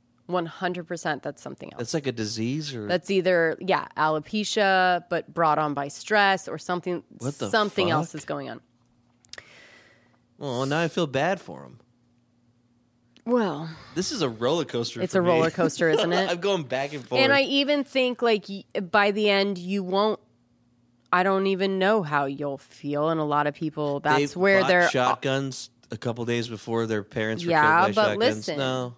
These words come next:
Speaker 1: Yeah, but listen. So, um,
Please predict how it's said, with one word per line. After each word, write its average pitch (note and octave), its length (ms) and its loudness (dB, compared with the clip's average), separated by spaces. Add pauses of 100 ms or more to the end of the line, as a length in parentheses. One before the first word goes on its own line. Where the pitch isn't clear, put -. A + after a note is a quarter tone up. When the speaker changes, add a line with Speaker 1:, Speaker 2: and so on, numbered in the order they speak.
(100)
Speaker 1:
Yeah, D#3+ 420 -2
but G3 220 -4
listen. B3+ 500 -6 (420)
So, F#3+ 680 4 (760)
um, F3+ 560 4